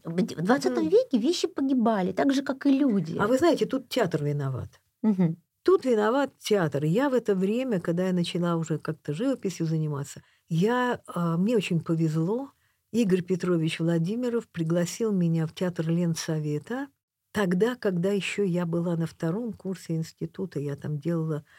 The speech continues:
Speaker 2: пассажирку Зофьи Посмыш. Как-то так получилось. Сначала пассажирку, мы работали с Геннадием Михайловичем Опарковым.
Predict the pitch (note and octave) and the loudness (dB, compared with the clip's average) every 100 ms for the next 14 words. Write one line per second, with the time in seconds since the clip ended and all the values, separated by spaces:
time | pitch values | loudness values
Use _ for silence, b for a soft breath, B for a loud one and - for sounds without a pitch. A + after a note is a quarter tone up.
0 | b b - - F3+ E3+ D4+ D4 - D3+ | b b -6 -2 0 2 2 0 -4 -2
1 | D#3 D#3 - D#3+ D#3 D3+ D3 - C#3 C3+ | 0 -2 -2 -6 -6 -6 -6 -6 -8 -8
2 | - - _ _ _ _ _ _ _ _ | -12 -18 _ _ _ _ _ _ _ _
3 | _ - C#4+ - C#4+ C4+ C4+ B3+ A#3+ A#3+ | _ -12 -8 -4 -2 -4 -4 -4 -4 -6
4 | - B2+ F3+ - - F3+ F3+ C#4 A3+ E3 | -6 -4 -6 -8 -8 -6 -2 -2 -2 -2
5 | - - D#3 F#3+ G3+ - E3+ E3 E3+ E3 | -6 -4 -2 -2 -6 -4 -2 0 0 -2
6 | E3 E3+ D#3+ D#3 D#3 E3 D#3 D3 D#3 - | -2 -2 -2 -2 0 0 0 -2 -4 -4
7 | C#3+ D3+ C3+ C#3 C3 D3 D#3 - D3+ C#3+ | -6 -6 -8 -8 -6 -8 -8 -8 -6 -6
8 | C#3+ | -8